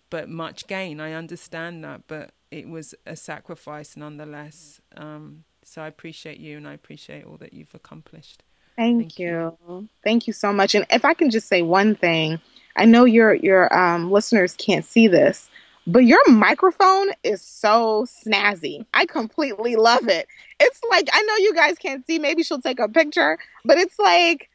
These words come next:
Speaker 2: this, you know how you have those beautiful rugs that you just wanna rub your feet on 'cause it's, like, super, like, furry, and it's like, but it's like, no, it's not a real animal. No animals were killed to make this, but it's, like, <laughs> just super, super, like, you just, like, a cloud. I love your mic. I don't
Speaker 1: Isn't it
Speaker 2: know what that
Speaker 1: cool?
Speaker 2: is,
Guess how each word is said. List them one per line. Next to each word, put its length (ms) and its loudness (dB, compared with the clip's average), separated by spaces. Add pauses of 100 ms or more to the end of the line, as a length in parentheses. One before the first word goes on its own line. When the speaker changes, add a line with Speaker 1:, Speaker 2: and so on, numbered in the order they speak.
(140)
Speaker 2:
this, 200 0
you 140 0
know 160 -2
how 60 2
you 100 2
have 100 -2
those 180 -2
beautiful 520 0
rugs 420 2
that 60 -2
you 100 -8
just 160 -8
wanna 240 0
rub 220 2
your 140 -6
feet 300 -2
on 280 4
'cause 200 -4
it's, 160 -4
like, 140 -6
super, 480 2
like, 200 2
furry, 840 -2
and 140 4
it's 180 -4
like, 200 4 (180)
but 100 2
it's 140 0
like, 140 0
no, 340 2
it's 120 -6
not 140 0
a 40 2
real 120 4
animal. 340 -2
No 120 -2
animals 440 -2
were 60 -12
killed 260 0
to 80 -6
make 220 -4
this, 260 -2 (320)
but 380 4
it's, 220 0
like, 200 2
<laughs> 80 -6
just 220 -4
super, 340 -4 (840)
super, 420 2
like, 200 4
you 100 -4
just, 140 -6
like, 100 -4
a 80 -6
cloud. 680 0 (420)
I 160 2
love 300 -4
your 80 -14
mic. 260 -2
I 60 -2
don't 180 -4
Speaker 1:
Isn't 20 -6
it 220 -12
Speaker 2:
know 60 -6
what 0 -
that 140 0
Speaker 1:
cool? 160 -10
Speaker 2:
is, 60 -20